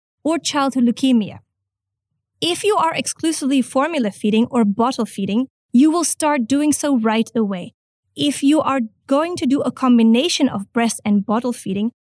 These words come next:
it's recommended you wait until your infant is about three weeks old to introduce a bottle. When you start bottle feeding your child is up to you, but many parents choose to do so around four weeks.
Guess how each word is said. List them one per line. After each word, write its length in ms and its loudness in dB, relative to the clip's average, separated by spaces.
it's 200 0
recommended 680 4
you 120 4
wait 380 0
until 280 2
your 140 4
infant 380 2
is 160 0
about 320 -2
three 240 2
weeks 320 0
old 300 -4
to 100 -2
introduce 420 2
a 40 -4
bottle. 460 -12
When 220 4
you 100 2
start 380 -2
bottle 260 0
feeding 340 0
your 100 -2
child 520 -4
is 160 2
up 200 -6
to 100 -4
you, 360 0
but 200 -2
many 360 4
parents 480 0
choose 280 0
to 120 -2
do 160 4
so 340 -2
around 380 2
four 360 -2
weeks. 440 -8